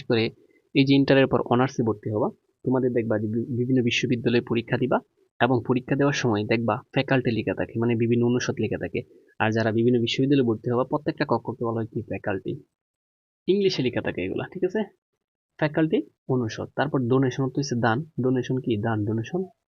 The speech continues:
দান। তারপর দেখো অ্যালটমেন্ট। অ্যালটমেন্ট অর্থ বরাদ্দ। অ্যালটমেন্ট অর্থ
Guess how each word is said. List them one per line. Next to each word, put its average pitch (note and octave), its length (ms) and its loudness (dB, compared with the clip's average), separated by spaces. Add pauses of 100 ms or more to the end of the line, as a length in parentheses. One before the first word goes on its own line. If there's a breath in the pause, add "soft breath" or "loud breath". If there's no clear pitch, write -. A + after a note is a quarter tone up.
(140)
দান। - 120 -6 (640)
তারপর B2+ 260 0
দেখো C3+ 140 -2 (140)
অ্যালটমেন্ট। C#3 560 2 (420)
অ্যালটমেন্ট C3+ 640 0 (100)
অর্থ - 120 -8 (140)
বরাদ্দ। B2 280 0
অ্যালটমেন্ট B2+ 360 0
অর্থ D3 100 -2